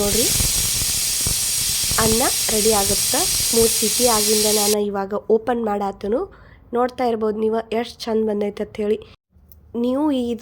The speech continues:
ರೆಸಿಪಿನ ಮನ್ಯಾಗ ಟ್ರೈ ಮಾಡ್ರಿ. ನೀವು ಇದೇ ಥರ ಮಾಡ್ತೀರಾ ಅಥವಾ ಬೇರೆ ಥರ ಮಾಡ್ತೀರಾ ಅಂಥೇಳಿ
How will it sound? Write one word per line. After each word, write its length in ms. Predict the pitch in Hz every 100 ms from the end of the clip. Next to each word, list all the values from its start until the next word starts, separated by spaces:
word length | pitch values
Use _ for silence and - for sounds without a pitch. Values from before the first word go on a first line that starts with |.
| - 226
ರೆಸಿಪಿನ 520 | 214 240 233 226 233 254
ಮನ್ಯಾಗ 420 | 202 208 220 220 226 233
ಟ್ರೈ 160 | 220 214 220
ಮಾಡ್ರಿ. 280 | 220 214 233 - - - -
ನೀವು 160 | 247 302 - 233
ಇದೇ 160 | 240 269
ಥರ 100 | 254 233 226
ಮಾಡ್ತೀರಾ 400 | 220 220 220 220 -
ಅಥವಾ 220 | 220 220 208 202
ಬೇರೆ 200 | 202 214 220
ಥರ 100 | 208 208 208
ಮಾಡ್ತೀರಾ 400 | 202 208 214 208
ಅಂಥೇಳಿ 360 | 208 202 220 208